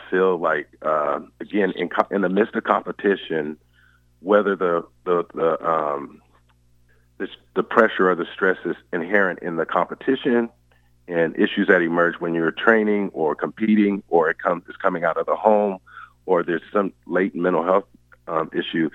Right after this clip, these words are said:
it's a great place to begin to work with, with especially young males, um, around how to deal with conflict, their anger, uh, and to become more reflective and, you know, and function better, um, on the field and off the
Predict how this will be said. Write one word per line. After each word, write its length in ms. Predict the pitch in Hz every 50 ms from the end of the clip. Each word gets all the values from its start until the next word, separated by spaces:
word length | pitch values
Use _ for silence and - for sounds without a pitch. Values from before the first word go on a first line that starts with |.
| - - - - - - - -
it's 120 | 95 - -
a 60 | 87
great 360 | - 90 98 104 107 - -
place 300 | - - 104 98 90 82 - -
to 60 | 76
begin 260 | 71 - - 87 85 82
to 80 | 80
work 200 | 78 80 76 -
with, 100 | 82 - _ _ -
with 200 | - 82 78 - - _ -
especially 460 | 90 - - 110 117 110 - 101 87
young 300 | 80 87 85 82 76 78
males, 380 | 82 87 87 80 78 78 78 - - - -
um, 480 | - 82 80 76 73 76 73 - - - -
around 240 | 87 87 82 80 78
how 240 | - - 90 95 95
to 120 | 95 90 85 -
deal 180 | 92 90 85 82
with 160 | 76 - -
conflict, 640 | - - 90 87 87 - - 87 85 82 - -
their 260 | 82 73 - - -
anger, 460 | 87 85 85 82 - 82 78 73 73 - - - - - - - - - - - _ _ _ -
uh, 320 | - 85 82 82 76 71 62 60 - -
and 160 | 90 87 80
to 80 | 85 92
become 280 | - - - 107 107 104
more 140 | 95 85 73
reflective 640 | 76 80 - - 92 90 - - - 78 71 67 69
and, 120 | 73 76 - _ _ _ -
you 80 | 98 104
know, 300 | 90 80 78 69 - - -
and 80 | 87 82
function 440 | - - 95 87 - - 92 85 80
better, 480 | 80 80 78 76 73 69 71 73 - _ _ _ _ _
um, 520 | - 76 73 71 69 64 65 64 - - - _ _ _ _ _ _ _ _ _ _ _ _ _ _ _ _ _ _ _ _ _ _ _ - - _ _ _ _ _ _ _ _ _ _ _ -
on 80 | 101 95
the 60 | 87
field 260 | - - 92 92 87
and 100 | 80 76
off 200 | 76 80 87 -
the 100 | - 76